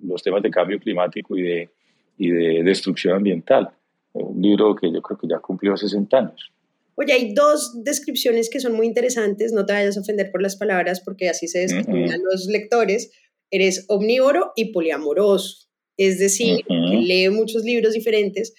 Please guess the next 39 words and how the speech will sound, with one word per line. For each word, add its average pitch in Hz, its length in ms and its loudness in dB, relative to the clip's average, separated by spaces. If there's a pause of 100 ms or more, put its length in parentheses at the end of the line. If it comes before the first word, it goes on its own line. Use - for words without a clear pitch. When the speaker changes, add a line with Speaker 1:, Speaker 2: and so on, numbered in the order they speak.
(180)
Speaker 2:
porque 196 220 -2
claro, 190 300 2
tú 175 200 -2
puedes 175 200 0
leer 170 320 0
perfectamente 208 500 -2
uno 226 100 2
de 226 40 4
administración, 247 640 0
después 180 300 -4
pasas 190 280 -4
uno 220 200 2
de, 226 360 2
de, 226 260 0
de 220 120 -2
poesía, 233 520 0 (300)
pero 226 120 4
eso 214 140 2
es 226 60 0
lo 254 80 0
que 269 100 2
Diana 190 280 4
Uribe 214 280 2
llama 214 220 0
la 220 160 -2
curiosidad, 185 600 -2
que - 80 -16
es 170 60 -10
lo 180 80 0
ideal 185 260 2
en 180 100 0
un 202 100 2
lector, 202 420 -2
que 190 200 2
es, 190 180 -2 (240)
dependiendo 180 400 0
de 180 60 -2
tu 226 80 -2
mood, 208 240 2